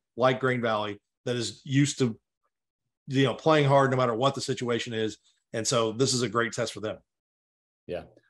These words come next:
Speaker 2: Over on the Kansas side, hey, our, our, our Bishop Miege and Saint Thomas Aquinas back here. It's almost like they get back in the
Speaker 1: <laughs>
Speaker 2: same classification foray, and they both raise up like the Undertaker out of the coffin, right? And they're ready to,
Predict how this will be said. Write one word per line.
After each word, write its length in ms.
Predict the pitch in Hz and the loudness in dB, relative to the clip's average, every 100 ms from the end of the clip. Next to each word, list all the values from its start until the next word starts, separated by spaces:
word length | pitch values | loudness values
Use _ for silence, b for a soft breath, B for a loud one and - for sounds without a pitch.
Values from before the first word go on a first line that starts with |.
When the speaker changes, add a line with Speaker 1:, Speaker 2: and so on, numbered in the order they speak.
| b | b
Speaker 2:
Over 120 | 143 | 4
on 60 | 170 | 4
the 60 | 160 | 2
Kansas 420 | 156 156 135 123 | 0 -2 -2 0
side, 260 | 139 127 120 | 2 4 4
hey, 260 | 139 131 | 2 0
our, 160 | 123 123 | -2 -4
our, 280 | 113 113 113 _ _ | -2 -4 -6 _ _
our 100 | 113 | -2
Bishop 380 | 117 151 165 185 | 0 0 0 -2
Miege 500 | 156 147 143 156 156 | 0 2 4 2 0
and 100 | 123 | -8
Saint 260 | - 143 143 | -4 -4 -2
Thomas 320 | 147 147 127 | -2 -2 -4
Aquinas 460 | 123 135 139 139 107 | -4 0 0 0 -4
back 440 | 107 127 147 - | 0 2 0 0
here. 260 | 151 147 143 | 2 2 2
It's 180 | 127 | 0
almost 280 | 156 151 143 | -2 -2 0
like 200 | 143 127 | 0 0
they 100 | 127 | -4
get 240 | 120 147 139 | -6 -4 0
back 280 | 139 151 | 2 2
in 100 | 147 | -2
the 80 | 131 | -6
Speaker 1:
<laughs> 160 | - 151 | -6 0
Speaker 2:
same 380 | 147 147 127 131 b _ | 0 0 -4 -10 b _
classification 960 | 151 143 - 120 120 147 147 - 117 | 2 2 0 -6 -2 0 0 -4 -10
foray, 540 | - 147 139 113 107 107 b _ | 0 2 4 4 0 -4 b _
and 100 | 120 | -6
they 80 | 135 | -2
both 240 | 135 151 147 | 2 2 2
raise 440 | 139 156 156 151 | 2 2 2 4
up 180 | 156 147 | 4 4
like 200 | 131 127 | 0 -2
the 120 | 127 | -4
Undertaker 540 | 131 139 131 127 117 117 | -2 -4 -2 -2 -2 -2
out 100 | 117 | -2
of 40 | |
the 80 | 113 | -4
coffin, 440 | - 131 123 120 | -2 -2 -2 -4
right? 160 | 113 120 | -4 -4
And 80 | 123 | -2
they're 60 | 123 | 0
ready 220 | 131 | 0
to, 80 | 127 | 0